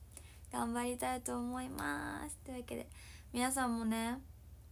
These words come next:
昼夜公演あるんですけれども、配信もあるので、ぜひよろしくお願いします。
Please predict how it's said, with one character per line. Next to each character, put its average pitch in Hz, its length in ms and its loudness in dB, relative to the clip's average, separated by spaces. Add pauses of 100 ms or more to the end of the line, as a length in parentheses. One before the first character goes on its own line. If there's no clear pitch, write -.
(180)
昼 262 240 0
夜 240 400 0
公 247 160 0
演 233 80 4
あ 233 80 4
る 226 80 2
ん 220 60 4
で 233 100 4
す 240 100 -2
け 226 100 -2
れ 220 60 2
ど 214 60 2
も、 220 80 4
配 269 200 2
信 262 240 0
も 254 200 0
あ 233 140 2
る 240 120 2
の 220 140 2
で、 214 160 2
ぜ 226 120 0
ひ 226 140 -2
よ 214 60 0
ろ 220 120 -2
し 220 100 -4
く 240 120 -6
お 233 80 -2
願 240 300 0
い 247 40 0
し 247 140 -2
ま 240 300 -2
す。 - 40 -12